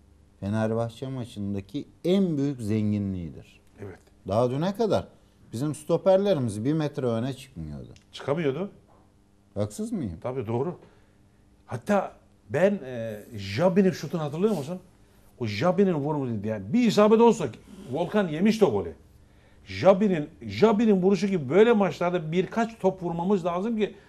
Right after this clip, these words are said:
Speaker 2: yani eğer isabetli ise mümkün değil kurtarması, topu ağlarda görecekti Volkan.
Speaker 1: Evet.
Speaker 2: Yani böyle şutlar atmamız lazım. O nedenle yani düşünce olarak da bazı kafamızda şeyler çıkarmamız lazım.
Speaker 1: Peki.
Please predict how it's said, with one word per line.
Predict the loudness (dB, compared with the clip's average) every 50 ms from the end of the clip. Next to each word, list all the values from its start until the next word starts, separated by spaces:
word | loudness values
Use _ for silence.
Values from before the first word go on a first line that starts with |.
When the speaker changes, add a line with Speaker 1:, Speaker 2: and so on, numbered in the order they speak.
| -18 _ -2
Speaker 2:
yani | 0 0 0 4
eğer | 4 6 6 6
isabetli | 6 4 2 2 4 4 4 4 2 2 -2 -2
ise | -2 0 0
mümkün | 2 2 2 2 2 2 2
değil | 2 2 2
kurtarması, | 0 0 -2 -2 -2 -2 -4 -6 -2
topu | -2 0 2 4 4
ağlarda | 4 4 4 4 2 2
görecekti | 2 2 2 2 2 0 0 -2 -8 -10 -10 -10 -8
Volkan. | -8 -8 -8 -8 -10 -12 -14 -18 -20 -20 -18 -10
Speaker 1:
Evet. | -8 -6 -6 -6 -4
Speaker 2:
Yani | -4 -4 -4 -2 -2 0
böyle | 0 0 0
şutlar | -2 -4 -6 -4 0 0 0
atmamız | 0 -2 -4 -4 -2 0 0 2 2
lazım. | 2 2 0 -4 -8 -16 -20 -20 -20 -20 -20 -20 -20 -20 -20 -20 -20 _ -20 -20 -20 -20 -20 -20 -14 -6
O | -2 0
nedenle | 2 2 2 2 0 -2 -6 -6
yani | -6 -6 -6 -6 -8 -10 -12 -12 -12 -10 -8
düşünce | -8 -8 -6 -4 -2 -2 -2 -2 -2 0
olarak | 2 4 4 4 4 2 0 2 2
da | 2 2 2 0
bazı | -2 -2 -2 -4 -6 -8 -8 -8
kafamızda | -8 -8 -6 -4 -4 -4 -6 -8 -6 -4 -4 -4 -4 -4 -8 -12 -12 -10
şeyler | -8 -6 -4 -4 -4 -4 -4 -6
çıkarmamız | -8 -8 -6 -6 -6 -6 -6 -8 -8
lazım. | -10 -10 -10 -14 -18 -20 -20 -20 _ _ -20 -20 -20 _ -20 -20 -20 -20 -20 -20 _ -20 -8 -4
Speaker 1:
Peki. | -2 -2 0 0 -2 -2